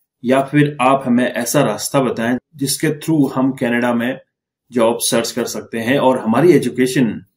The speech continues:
tenth या फिर ट्वेल्थ है, इससे ज्यादा हमने पढ़ाई की नहीं है।"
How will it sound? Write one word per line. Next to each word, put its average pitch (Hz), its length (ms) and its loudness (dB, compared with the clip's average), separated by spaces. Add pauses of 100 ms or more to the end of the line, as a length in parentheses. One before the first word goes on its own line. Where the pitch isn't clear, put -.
tenth 151 260 0 (320)
या 117 140 -2
फिर 135 180 -2
ट्वेल्थ 104 440 -4
है, 110 180 -4
इससे 131 240 0
ज्यादा 135 220 2
हमने 120 200 0
पढ़ाई 113 320 -4
की 127 280 -4
नहीं 160 220 -2
है।" 170 260 -6